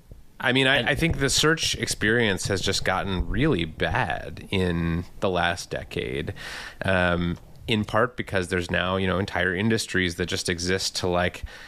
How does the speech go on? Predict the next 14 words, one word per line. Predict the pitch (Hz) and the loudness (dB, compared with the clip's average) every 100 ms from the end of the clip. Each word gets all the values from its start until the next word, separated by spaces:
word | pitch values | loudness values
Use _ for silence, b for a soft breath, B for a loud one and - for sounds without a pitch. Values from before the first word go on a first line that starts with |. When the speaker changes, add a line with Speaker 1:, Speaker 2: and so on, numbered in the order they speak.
| B - | B -12
Speaker 1:
cram, | - - 98 95 95 92 95 | -4 2 4 4 4 2 0
you | 110 | 2
know, | 95 | 0
S | 101 101 - | 0 -2 0
E | 98 92 | 2 4
O | 92 92 92 | 4 4 2
optimized, | - 92 - 95 92 90 90 90 90 - - | 0 -2 0 2 4 4 2 2 2 0 0
uh, | 101 92 87 | 0 2 2
garbage | 87 92 107 90 85 87 - | 2 2 2 0 0 -4 -2
into | 101 92 92 90 87 87 90 85 | 0 0 0 0 2 0 0 0
search | - 170 - | 0 0 -2
results. | 87 78 76 - | -6 -6 -8 -6
And | 92 90 | -2 0
so, | - 92 90 | 2 4 2